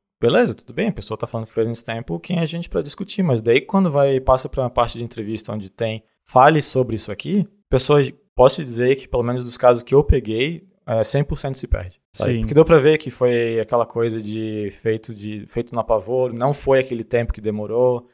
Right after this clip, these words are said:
Speaker 1: ou pediu pra outra pessoa fazer, ou pegou o código pronto. Não sei, tem milhões de maneiras, né,
Speaker 2: Sim.
Speaker 1: de, de conseguir enganar nessas coisas. Mas, é, na minha, tem uma história bem, bem tosca, né, na época de colégio.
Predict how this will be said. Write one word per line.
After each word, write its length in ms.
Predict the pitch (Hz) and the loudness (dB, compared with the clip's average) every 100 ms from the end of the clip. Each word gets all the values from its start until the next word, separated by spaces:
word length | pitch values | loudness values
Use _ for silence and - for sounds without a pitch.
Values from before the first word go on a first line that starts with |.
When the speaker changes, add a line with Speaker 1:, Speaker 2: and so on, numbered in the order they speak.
| _ _ - | _ _ 2
Speaker 1:
ou 160 | 123 | 2
pediu 320 | 127 127 117 | 2 -2 -4
pra 100 | 120 | -2
outra 160 | 120 117 | -2 -2
pessoa 320 | - - 107 | -12 -10 -10
fazer, 600 | 98 165 156 131 135 139 | -4 2 2 2 2 4
ou 60 | 113 | 2
pegou 280 | 110 113 107 | 0 -8 -8
o 20 | |
código 400 | - 110 113 143 | -4 -4 -4 -6
pronto. 180 | 151 131 | -4 -2
Não 80 | 185 | -2
sei, 140 | 127 | -2
tem 120 | 98 127 | -4 -4
milhões 320 | 127 131 139 | -2 0 0
de 60 | 120 | -2
maneiras, 440 | 113 113 104 98 | -6 -4 -4 -2
né, 60 | 131 | -2
Speaker 2:
Sim. 80 | 113 | -4
Speaker 1:
de, 80 | 95 | -8
de 80 | 90 | -12
conseguir 320 | 110 - 104 | -12 -10 -8
enganar 300 | 101 101 95 | -6 -6 -8
nessas 240 | 95 - | -10 -14
coisas. 260 | - 101 92 _ - | -14 -14 -14 _ -4
Mas, 340 | 117 113 113 123 | 4 6 6 6
é, 260 | 127 123 123 123 - | 6 4 -2 -8 -10
na 160 | 147 123 | -4 -2
minha, 400 | 135 170 160 143 | 0 0 0 -2
tem 180 | - 165 | -4 -4
uma 140 | 185 | -2
história 420 | 170 - 120 120 | -2 4 6 6
bem, 640 | 98 107 120 117 104 101 101 - - - - | 2 -6 -10 -12 -12 -14 -16 -16 -12 -12 -2
bem 200 | 110 113 | 0 0
tosca, 400 | - 117 - 110 | 4 4 2 -6
né, 80 | 101 | -12
na 60 | |
época 200 | 101 - | -12 -8
de 120 | 104 | -4
colégio. 480 | - 123 95 95 90 | 4 4 4 -6 -14